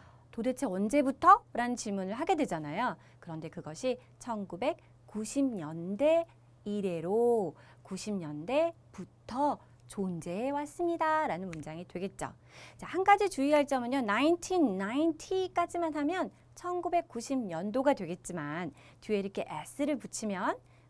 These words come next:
구십 년대라고 해석하는 게 맞습니다. 자, 그런데 it was in twenty seventeen, 또 다른 연도가 나왔어요. 이때는 연도 하나만을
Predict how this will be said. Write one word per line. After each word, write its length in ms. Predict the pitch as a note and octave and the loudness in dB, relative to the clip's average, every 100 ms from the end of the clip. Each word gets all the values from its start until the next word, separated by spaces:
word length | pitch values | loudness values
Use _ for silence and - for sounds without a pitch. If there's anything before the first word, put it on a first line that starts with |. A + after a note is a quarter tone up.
| - | -20
구십 400 | - G3 - A3 | -8 -6 -4 -4
년대라고 1160 | G#3+ F3+ D3+ D3+ D3 - F#3+ E3 - - E3+ G3+ | -4 -4 -6 -8 -10 -8 -6 -6 -10 -10 -8 -6
해석하는 420 | A#3 B3 G#3+ E3 | -6 -6 -8 -4
게 220 | G#3+ F#4 | -2 -2
맞습니다. 600 | F#4 - D3+ - F#3+ D#3 - - - - - - | -2 -14 -14 -10 -8 -8 -14 -16 -20 -20 -20 -18
자, 120 | - - | -14 -6
그런데 600 | - D4+ G4+ D#4 C4+ E4 - | 4 6 6 6 6 4 2
it 100 | D4+ | 2
was 380 | D#4+ E4 D4 - | 6 6 6 0
in 320 | - E4 E4 | 6 8 10
twenty 440 | D#4 - D4+ D4 D4 | 6 4 6 6 6
seventeen, 840 | C#4+ C4+ C4+ C4 C#4 C#4 C#4+ B3+ | 4 0 2 0 2 4 4 4
또 120 | C4 | 0
다른 240 | F4+ D4+ D4 | 8 8 8
연도가 340 | G#3 G#3 A#3 | 4 2 2
나왔어요. 800 | F3+ D3+ F3+ - F3+ E3 G3 F3+ - - - | 0 -2 -6 -4 -2 0 0 -2 -6 -20 -16
이때는 600 | - A3 - D#4 E4+ G4 G#3 | -10 -8 2 4 6 4 4
연도 320 | E3+ A3 D4 | 2 2 -2
하나만을 580 | - D5+ D#5+ D5+ B4+ | 2 6 8 8 4